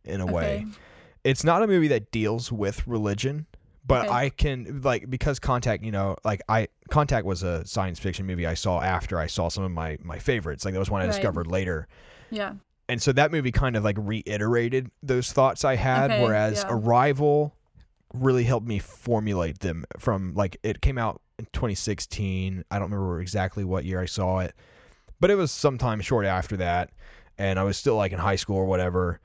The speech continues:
Speaker 1: Um, and so, like I was saying, it's not a movie that deals with religion, but you can, in a way, kind of take what it's saying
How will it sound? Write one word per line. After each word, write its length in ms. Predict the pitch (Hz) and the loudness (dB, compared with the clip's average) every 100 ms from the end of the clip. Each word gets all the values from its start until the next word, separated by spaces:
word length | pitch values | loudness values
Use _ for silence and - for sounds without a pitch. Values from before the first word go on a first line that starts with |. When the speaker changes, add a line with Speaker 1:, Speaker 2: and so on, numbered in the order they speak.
| _ - _ - | _ -20 _ 0
Speaker 1:
Um, 420 | 98 92 85 80 - | 2 2 -2 -6 -4
and 160 | 127 | -2
so, 180 | - 135 | 2 4
like 140 | 123 | 4
I 20 | 113 | 2
was 80 | - | 0
saying, 160 | 120 | -2
it's 120 | 110 | 0
not 100 | 190 | 2
a 40 | 196 | 4
movie 160 | 180 147 | 4 4
that 100 | 123 | 4
deals 280 | 127 131 | 2 2
with 200 | 139 120 | 2 0
religion, 640 | 120 107 107 98 101 98 92 _ _ | 0 2 2 0 0 -2 -6 _ _
but 420 | 123 107 123 113 - _ _ | 0 4 4 4 -4 _ _
you 160 | - 135 | -2 0
can, 380 | - 147 123 113 - | 2 0 0 -4 -4
in 140 | 131 | 0
a 40 | 104 | 0
way, 380 | 101 107 107 92 | 2 2 0 0
kind 340 | - 113 104 | 0 0 -2
of 200 | 101 85 | -2 -4
take 340 | - - 120 - - _ | -4 -2 -2 -4 -16 _
what 220 | - 117 113 | -2 2 2
it's 180 | - - | -2 -4
saying 600 | - 107 101 92 90 | 0 0 0 -2 -4